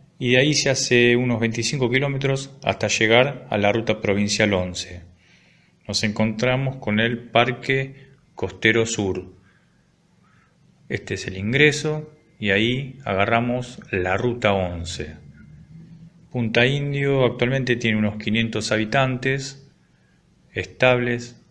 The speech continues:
mucho turismo en verano. Vamos a acceder a la playa o balneario El Pericón, uno de los más famosos balnearios que tiene. Tiene unas playitas lindas, ahora lo vamos a ver.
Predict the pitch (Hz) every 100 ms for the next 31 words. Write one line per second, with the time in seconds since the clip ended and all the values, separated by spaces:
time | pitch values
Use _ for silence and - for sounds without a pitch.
0 | _ _ 113 104 101 - 101 104 101 98
1 | 110 131 123 123 123 - _ _ _ -
2 | - _ _ - 151 143 143 139 139 143
3 | 156 151 170 - 113 110 110 143 139 127
4 | 113 117 131 139 135 139 143 139 120 110
5 | 110 110 107 104 92 - - _ _ _
6 | _ _ - 123 123 120 113 107 107 104
7 | 104 113 117 113 113 - - - - -
8 | 107 123 127 - 107 104 104 110 113 107
9 | 107 98 - 113 110 107 107 - - -
10 | _ - 95 95 90 90 90 101 - 95
11 | 110 107 104 98 - - 92 92 92 92
12 | 98 107 110